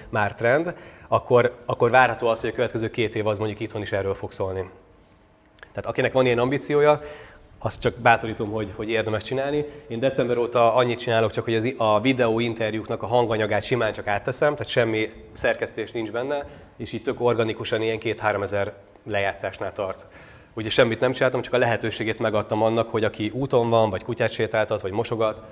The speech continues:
mondjuk azt tudjon hallgatni egy beszélgetést, és, és úgy, úgy tűnik, hogy van rá igény. Úgyhogy, ö,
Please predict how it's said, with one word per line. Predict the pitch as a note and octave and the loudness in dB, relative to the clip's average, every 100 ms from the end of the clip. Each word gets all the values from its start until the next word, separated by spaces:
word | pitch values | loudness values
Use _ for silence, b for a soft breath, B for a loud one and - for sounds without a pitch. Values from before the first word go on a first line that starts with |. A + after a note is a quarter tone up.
| B | B
mondjuk | - G#2 | -12 -8
azt | A2 - | -6 -4
tudjon | G#2+ G2+ | -2 0
hallgatni | G2 G2 - G#2 | 0 0 -2 -4
egy | F#2+ | -4
beszélgetést, | F#2+ - F#2+ F#2+ G#2+ G#2 G#2 | -6 -4 -2 -2 -2 -2 -2
és, | G2+ - - - _ _ - - | -2 -4 -10 -18 _ _ -20 -16
és | - A#2 | -8 -6
úgy, | G2+ | -4
úgy | A#2 | -4
tűnik, | G#2 G2+ | -4 -2
hogy | G2+ | 0
van | G2 | 0
rá | F#2+ | 0
igény. | F#2 F#2+ F#2 - - - - - - - - - - _ - - - - | -4 -6 -8 -14 -20 -20 -20 -20 -20 -20 -20 -20 -20 _ -20 -20 -18 -16
Úgyhogy, | G#2+ G#2+ G2+ | -12 -8 -4
ö, | G2+ | -2